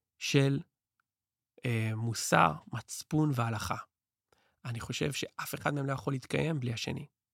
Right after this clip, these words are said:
אני חושב שאף אחד מהם לא ימצא את דרכו בלי השני. ברור שמוסר ומצפון בלי הלכה זה משהו שאנחנו, אה, פוגשים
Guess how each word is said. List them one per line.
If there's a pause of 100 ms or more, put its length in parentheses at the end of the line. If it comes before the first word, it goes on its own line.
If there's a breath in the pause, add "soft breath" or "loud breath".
(540 soft breath)
אני
חושב
שאף
אחד
מהם
לא
ימצא
את
דרכו (420)
בלי
השני. (180 soft breath)
ברור
שמוסר
ומצפון
בלי
הלכה
זה
משהו
שאנחנו, (480 soft breath)
אה, (140)
פוגשים